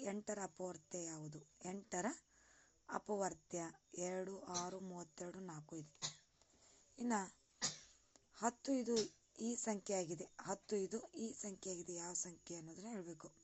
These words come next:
ಇನ್ನು ಬಿಟ್ಟ ಸ್ಥಳ ತುಂಬಿರಿ. ಗುಣಿಸಿದ ಸಂಖ್ಯೆಗಳನ್ನು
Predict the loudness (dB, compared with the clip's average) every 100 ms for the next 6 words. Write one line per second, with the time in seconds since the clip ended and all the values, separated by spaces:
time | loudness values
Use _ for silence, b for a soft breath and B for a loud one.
0 | B B B B _ -2 0 0 0 2
1 | 2 0 0 -4 -2 -4 -6 _ _ -20
2 | -6 -2 0 0 0 0 0 0 -2 -2
3 | -2 0 0 0